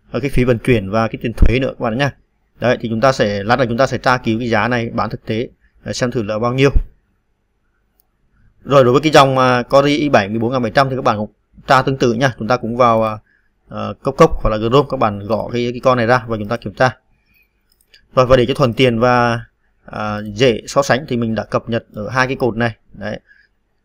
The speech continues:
Các cái thông tin cơ bản ở đây. Ờ, và những cái phần nào mà mình, phần nào mà nó có sự thay đổi thì mình đã để cái màu, à, màu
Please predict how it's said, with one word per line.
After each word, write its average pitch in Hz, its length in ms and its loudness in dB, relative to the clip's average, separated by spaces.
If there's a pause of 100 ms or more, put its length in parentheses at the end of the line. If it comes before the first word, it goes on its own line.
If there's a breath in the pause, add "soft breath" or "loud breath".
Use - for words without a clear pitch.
(100)
Các 107 100 -10
cái - 100 -8
thông 143 120 -4
tin 139 140 0
cơ 139 80 0
bản 113 160 2
ở 101 60 -6
đây. 120 220 2 (480)
Ờ, 110 140 -8
và 117 160 0
những 113 140 -6
cái 120 80 -8
phần 127 180 2
nào 120 120 2
mà 117 60 -2
mình, 113 500 -4 (280)
phần 117 200 -4
nào 117 160 0
mà 110 80 -4
nó 123 60 -4
có 113 220 0
sự 117 100 -2
thay 127 140 -4
đổi 110 160 0
thì 110 80 -6
mình 110 180 -4
đã 104 140 -2
để 104 220 -6
cái 120 80 -8
màu, 113 340 -2
à, 107 180 -6
màu 107 360 -8